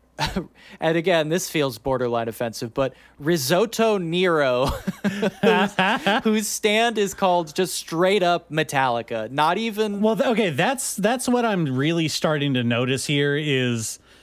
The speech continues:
Speaker 2: is this is the point when he, like, Araki dropped all pretense of,
Speaker 1: All
Speaker 2: like, trying to
Speaker 1: pretense.
Speaker 2: make these, these, like, clever references, and he's just
Speaker 1: Yes.
Speaker 2: naming them The Thing.
Speaker 1: Yep.
Speaker 2: Uh, like, they're Metallica,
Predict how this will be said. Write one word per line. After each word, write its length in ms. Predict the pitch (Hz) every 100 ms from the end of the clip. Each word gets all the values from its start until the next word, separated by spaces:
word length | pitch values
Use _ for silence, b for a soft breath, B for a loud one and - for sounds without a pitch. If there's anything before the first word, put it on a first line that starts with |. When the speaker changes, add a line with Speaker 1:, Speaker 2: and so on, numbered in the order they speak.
| b -
Speaker 2:
is 260 | 143 135
this 420 | 196 156 151 233 240
is 140 | 170
the 80 | 151
point 280 | 175 165 151
when 420 | 143 139 131 135
he, 460 | 143 147 180 156 151
like, 420 | 135 127 117 - _ _ _
Araki 580 | 170 143 139 - 143 127 - b b -
dropped 400 | 170 151 156 175
all 680 | - 143 139 151 151 151 - -
pretense 640 | - 147 135 147 147 -
of, 80 | 156
Speaker 1:
All 100 | 147
Speaker 2:
like, 140 | 135 131
trying 320 | 139 151 127
to 60 | 135
Speaker 1:
pretense. 60 | 139
Speaker 2:
make 160 | 135
these, 520 | 143 147 139 131 - - B B B
these, 260 | 151 135
like, 220 | 139 131 127
clever 380 | - 147 131
references, 800 | 113 120 127 151 - 170 160 151 - B B
and 140 | 165
he's 180 | 170 208
just 160 | 196 165
Speaker 1:
Yes. 80 | 170
Speaker 2:
naming 520 | 165 160 175 160 151
them 260 | 143 135 117
The 160 | 139
Thing. 480 | 123 143 117 101 110 - _ -
Speaker 1:
Yep. 220 | 135 135
Speaker 2:
Uh, 720 | 131 127 120 117 113 139 165
like, 280 | 160 127 135
they're 360 | 143 143 143
Metallica, 1160 | 156 175 180 160 147 - 147 139 127 139 131